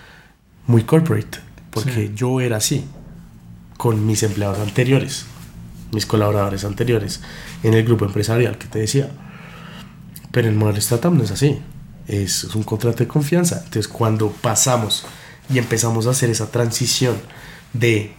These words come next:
Speaker 1: "No, es que no es tanto por horario, o sea, acá toca trabajar, toca trabajar,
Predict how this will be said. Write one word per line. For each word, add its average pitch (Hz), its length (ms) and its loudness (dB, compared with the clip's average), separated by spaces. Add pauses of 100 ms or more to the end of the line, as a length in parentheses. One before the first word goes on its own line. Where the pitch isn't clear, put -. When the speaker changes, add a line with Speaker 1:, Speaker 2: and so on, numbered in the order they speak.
(380)
Speaker 1:
"No, 113 100 2
es 113 120 2
que - 320 -6
no 104 60 -4
es 104 80 -4
tanto 107 220 -2
por 117 180 0
horario, 113 300 2
o 101 40 -4
sea, 101 120 -4
acá - 180 -6
toca - 240 -8
trabajar, 123 520 2 (220)
toca 113 160 -6
trabajar, 135 640 0